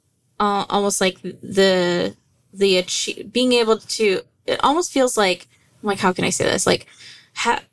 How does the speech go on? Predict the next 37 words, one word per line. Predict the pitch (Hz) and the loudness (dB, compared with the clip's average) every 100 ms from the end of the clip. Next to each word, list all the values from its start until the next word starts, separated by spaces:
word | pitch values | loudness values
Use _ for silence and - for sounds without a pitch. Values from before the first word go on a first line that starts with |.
| _ | _
kind | - 262 | -4 -2
of | 233 | -2
striving | - - 226 196 196 208 240 240 240 247 - _ _ _ | -4 0 2 2 2 2 2 2 0 -2 -8 _ _ _
towards | - 262 240 240 - | -2 4 4 4 0
something | 262 254 269 262 262 | 2 2 2 2 2
in | 254 | 2
a | 262 | 2
way | 262 277 294 - | 2 0 -4 -2
on | 240 233 | 0 2
some | 247 240 | 2 4
days | 220 233 285 - - - - - | 4 2 0 -4 -12 -20 -20 0
where, | 233 240 | 4 4
like, | 220 208 - _ _ - | 2 -2 -8 _ _ 2
you | 233 | 4
know, | 233 208 | 4 2
if | 240 | 0
you | |
think | 233 254 | 0 0
about, | 240 220 202 - | 0 0 0 -2
like, | 147 - - _ _ _ | -2 -4 -6 _ _ _
it's | - - - 220 | -8 -4 -4 -2
not | 226 233 247 277 | 0 2 2 0
a, | 233 - _ _ _ - | -2 -4 _ _ _ -2
a | 208 | 2
thing | 214 208 | 4 4
that | 196 - | 2 0
we | 190 | -2
should | 190 190 | -2 -6
strive | - - 185 180 185 214 214 | -6 -2 0 0 0 -2 -4
for. | - - 233 240 262 302 - - - - | -6 4 4 6 2 -2 -6 -18 -6 4
It's | 226 240 | 4 4
a | |
thing | 226 220 220 | 0 2 4
that | 226 220 | 2 0
just | 196 | -2
exists, | 185 185 175 - - - - | -4 -2 -2 -2 -4 -8 -4
right? | 190 190 262 | -2 0 -2